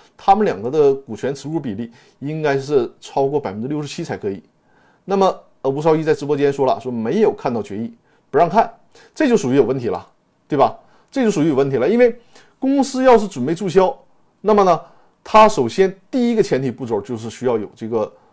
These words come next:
公司解散的决议才可以，才可以啊。公司决议解散之后，才会组成清算组，才会清算。那吴少一，你回答我一下啊，就是这两个股东，他的股权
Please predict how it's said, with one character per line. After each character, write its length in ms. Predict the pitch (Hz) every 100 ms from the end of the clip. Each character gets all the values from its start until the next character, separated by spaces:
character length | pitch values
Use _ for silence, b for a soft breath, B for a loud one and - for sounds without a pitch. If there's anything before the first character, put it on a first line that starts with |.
| _
公 180 | 151 151
司 160 | -
解 220 | 160 - 98
散 180 | 160
的 80 | 147
决 220 | 110 113
议 60 | 147
才 140 | - 92
可 120 | 98
以， 180 | - - _ _
才 160 | -
可 140 | 107 113
以 100 | 110
啊。 180 | - 101 _ _ b b b b b b b -
公 260 | 233 240
司 200 | 233 240
决 200 | 202 175
议 40 | 220
解 120 | 151
散 140 | 220
之 120 | 196 202
后， 280 | 269 - - _ _ _ _ _
才 240 | - 143
会 140 | 165 190
组 180 | - 104
成 140 | 139
清 180 | 139 170
算 160 | 180
组， 140 | 135 104 _ _ _
才 200 | - 127
会 60 |
清 160 | 151 151
算。 180 | 202 - b b b _
那 380 | 208 240 220 196
吴 160 | 170
少 140 | 196 202
一， 180 | 190 -
你 140 | 139
回 160 | 143 165
答 140 | 170
我 160 | 170 117
一 40 |
下 140 | 127 113
啊， 140 | 110 B B B _
就 100 | 202
是 60 |
这 120 | 208 277
两 140 | 143
个 60 | 180
股 140 | 131
东， 220 | 147 170 - -
他 320 | - 196 202
的 220 | 196 175
股 180 | 170 117
权 300 | 131 135